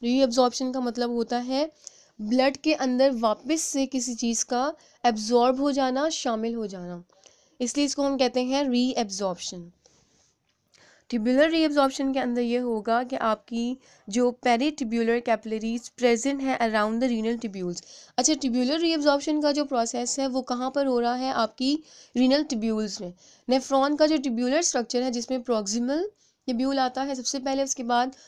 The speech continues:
loop of Henle and then we have distal convoluted tubule। ये जो तीन set of tubules हैं यहाँ पर carried out होता है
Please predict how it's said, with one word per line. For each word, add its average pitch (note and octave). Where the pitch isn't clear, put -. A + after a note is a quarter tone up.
loop A#3
of A#3+
Henle A#3
and A#3
then A#3+
we B3+
have A#3+
distal C4
convoluted A3+
tubule। F3
ये B3
जो C4
तीन D4
set C4
of C#4
tubules G#3+
हैं B3+
यहाँ A#3+
पर C4
carried A3+
out A3
होता G#3+
है B3